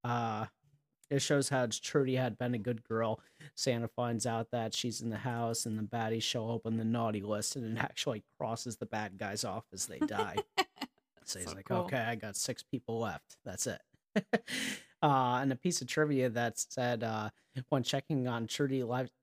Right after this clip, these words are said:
Speaker 1: uh, Lightstone, Santa finds her on the nice list. Her list includes kept room clean, listens to parents, kind to animals, sweet to everybody,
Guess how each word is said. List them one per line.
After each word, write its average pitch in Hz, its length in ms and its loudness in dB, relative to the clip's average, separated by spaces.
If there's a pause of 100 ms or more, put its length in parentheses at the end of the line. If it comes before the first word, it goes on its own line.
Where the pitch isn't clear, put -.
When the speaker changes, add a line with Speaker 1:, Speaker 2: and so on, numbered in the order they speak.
(160)
Speaker 1:
uh, 110 360 -4 (180)
Lightstone, 107 580 0
Santa 127 300 -2
finds 127 500 2
her 123 140 0
on 117 100 0
the 104 80 -2
nice 110 360 -2
list. 92 380 -4
Her 127 100 0
list 139 320 0
includes 123 840 4 (300)
kept - 260 0
room 147 220 2
clean, 180 360 -2 (420)
listens 127 340 0
to - 60 -18
parents, 131 580 0 (280)
kind 143 200 2
to - 100 -10
animals, 131 520 0 (280)
sweet 151 300 4
to - 120 -4
everybody, 123 520 0